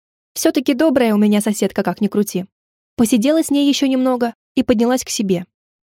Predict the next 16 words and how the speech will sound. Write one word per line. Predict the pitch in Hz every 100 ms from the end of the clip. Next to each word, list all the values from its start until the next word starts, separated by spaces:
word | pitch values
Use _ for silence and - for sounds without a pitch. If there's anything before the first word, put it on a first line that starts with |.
| _
Я | 294
не | 294
была | 277 277 262
дома | 302 277
почти | 220 -
двое | 226 262 277
суток. | - 214 196 - _ _ _ _
Переоделась | 240 247 247 311 285 -
в | 220
уютную | 226 214 196
пижаму | 196 185 208 247 247 - _ _ _
и | 262
забралась | 240 254 254 247 247
ногами | 240 269 269
на | 247
диван. | 247 233 180